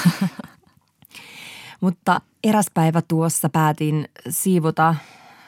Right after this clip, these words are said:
ihan sisätiloissa kerrosta alempaa.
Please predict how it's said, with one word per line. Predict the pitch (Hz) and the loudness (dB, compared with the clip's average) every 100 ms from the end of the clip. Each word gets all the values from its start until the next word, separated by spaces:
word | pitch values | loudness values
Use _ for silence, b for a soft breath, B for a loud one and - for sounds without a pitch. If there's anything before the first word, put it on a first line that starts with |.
| B - | B -2
ihan | 170 165 160 | 2 2 2
sisätiloissa | 202 269 202 165 165 156 151 156 - 147 143 - | 0 0 0 2 2 2 2 0 0 0 -2 -2
kerrosta | 180 170 147 - | 2 2 0 0
alempaa. | - 180 220 202 202 190 | 2 2 2 0 2 0